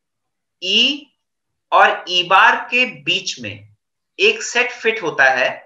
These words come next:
suppose F, मतलब F is a set which is superset of E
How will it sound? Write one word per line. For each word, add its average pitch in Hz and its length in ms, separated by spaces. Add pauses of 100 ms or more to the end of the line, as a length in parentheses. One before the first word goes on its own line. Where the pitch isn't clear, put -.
(200)
suppose 196 360 (140)
F, - 200 (1160)
मतलब 165 200
F 214 200
is 214 100
a 208 80
set 240 240 (300)
which 147 120
is 214 80
superset 156 480
of 196 180
E 220 80